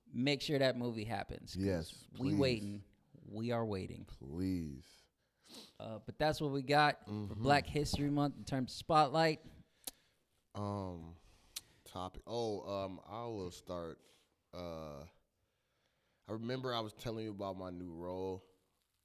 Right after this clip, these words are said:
Speaker 2: Um,
Speaker 1: Yes.
Speaker 2: so I, we never talked about it. It's probably a perfect time to talk about it. So I've been two weeks in now. So I originally was, so this is probably nerd out,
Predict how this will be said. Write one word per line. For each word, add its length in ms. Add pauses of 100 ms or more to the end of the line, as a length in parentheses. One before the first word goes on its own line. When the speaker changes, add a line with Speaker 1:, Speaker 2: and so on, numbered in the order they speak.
Speaker 2:
Um, 560 (180)
Speaker 1:
Yes. 480
Speaker 2:
so 540
I, 100
we 160
never 240
talked 320
about 240
it. 240
It's 160
probably 220
a 40
perfect 320
time 140
to 60
talk 140
about 200
it. 80
So 160 (140)
I've 100
been 300 (440)
two 140
weeks 260
in 220
now. 220
So 380 (920)
I 80
originally 580
was, 260
so 200
this 200
is 320 (220)
probably 300 (280)
nerd 300
out, 240